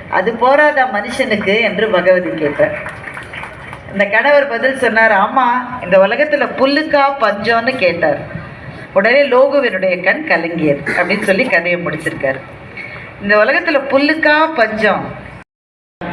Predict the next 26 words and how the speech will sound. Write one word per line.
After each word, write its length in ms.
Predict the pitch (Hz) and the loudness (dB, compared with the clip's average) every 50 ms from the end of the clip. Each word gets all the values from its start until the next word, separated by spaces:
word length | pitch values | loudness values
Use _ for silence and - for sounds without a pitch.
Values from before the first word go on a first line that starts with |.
| 170 - - - - - - | -10 -10 -12 -12 -14 -8 -4
அண்ணாச்சி 300 | - - 214 254 277 277 | -2 0 2 2 2 0
இந்த 200 | 269 247 226 220 | -2 -4 -4 -2
கதையை 340 | 208 208 214 240 254 262 247 | 0 2 2 4 4 4 4
எழுதி 220 | 240 254 254 262 | 2 2 0 -2
இருபது 300 | 247 240 254 254 262 254 | -2 0 2 2 2 2
வருஷம் 260 | 254 247 226 - 269 254 | 0 0 2 2 2 2
ஆச்சு. 220 | 233 - - - - | 2 -2 -6 -8 -6
இப்ப 220 | - 208 - 240 262 | -6 -2 2 4 4
இருக்கிற 220 | 262 262 285 294 | 4 4 2 0
பையனா 260 | 294 254 262 262 269 | 2 2 2 4 4
இருந்தா 200 | 262 254 262 294 | 4 4 2 0
பதினேழு 460 | 294 254 226 220 247 262 262 254 240 240 | 0 0 -2 -2 0 0 2 2 2 2
அரியர் 320 | 226 247 262 247 214 180 | 2 0 -2 -2 -2 -2
வச்சிருப்பான், 340 | - - - - 143 135 - - - - - - - - - - - - - - - - - - - - - - - - - - - - 587 554 - 605 - 392 370 - - - 719 - - - - - - - - - | -2 -4 -2 -2 -2 -4 -2 -4 -6 -6 -6 -6 -6 -6 -6 -6 -6 -6 -6 -6 -6 -6 -6 -6 -6 -6 -8 -8 -8 -8 -10 -10 -10 -10 -10 -10 -10 -10 -8 -8 -10 -8 -8 -8 -10 -10 -10 -12 -12 -10 -10 -10 -4 0
மூணு 400 | 202 240 285 311 330 339 339 311 294 | 4 4 6 6 6 4 4 4 2
அரியர் 260 | 294 330 370 381 330 | 2 2 2 2 2
வச்சிருக்கான். 420 | 302 302 285 285 277 226 202 180 - - - - - - - - - - - - - - - - - - - - - - - - - | 2 0 0 -2 0 0 -2 -2 -2 -6 -10 -10 -12 -14 -14 -14 -14 -16 -16 -16 -16 -16 -16 -16 -16 -16 -16 -16 -16 -18 -16 -6 -2
எனக்கு 560 | 208 208 208 220 226 226 - 202 220 247 254 | 0 0 0 0 0 0 0 2 4 4 4
அவன்கிட்ட 240 | 214 196 196 196 294 | 2 2 2 0 0
நேரடியா 680 | 285 226 233 254 294 330 349 330 302 - 285 294 294 294 | 0 2 2 2 4 4 4 2 2 2 2 2 2 2
சொல்ல 480 | - 233 226 233 247 240 214 202 202 | 0 -4 -2 0 2 4 4 4 4
ஒரு 140 | 196 180 175 | 2 0 -2
மாதிரி 420 | 175 180 196 220 254 262 254 - | 0 0 2 2 2 0 -2 -2
சங்க-, 360 | - 202 180 190 196 208 - - - - - - - - - - - - - - - - - - 208 247 | -2 -2 -2 -2 -2 -4 -4 -6 -8 -12 -14 -14 -16 -16 -16 -16 -16 -18 -18 -18 -18 -10 -4 -2 -2 0
கஷ்டமா 440 | - 220 208 - - 277 262 269 254 | 0 0 -2 2 0 2 2 4 2
இருக்கு. 260 | 220 190 - - - | 2 0 -2 -4 -8